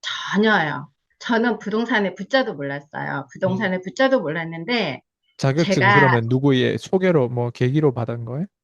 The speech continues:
Speaker 1: 아니요. 제가, 어, 남편하고 어쨌든 사이가 그러기 때문에 이제
Speaker 2: 네.
Speaker 1: 이혼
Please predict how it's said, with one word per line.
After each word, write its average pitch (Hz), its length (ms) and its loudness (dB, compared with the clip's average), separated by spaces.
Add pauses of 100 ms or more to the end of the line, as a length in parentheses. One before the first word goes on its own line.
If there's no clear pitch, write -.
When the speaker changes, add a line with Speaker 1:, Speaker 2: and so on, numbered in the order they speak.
(280)
Speaker 1:
아니요. 180 400 0
제가, 190 920 4
어, 160 220 -6
남편하고 233 680 0
어쨌든 170 440 -6
사이가 190 600 2
그러기 165 340 -6
때문에 165 580 -4
이제 - 200 -10
Speaker 2:
네. 214 60 2
Speaker 1:
이혼 247 440 4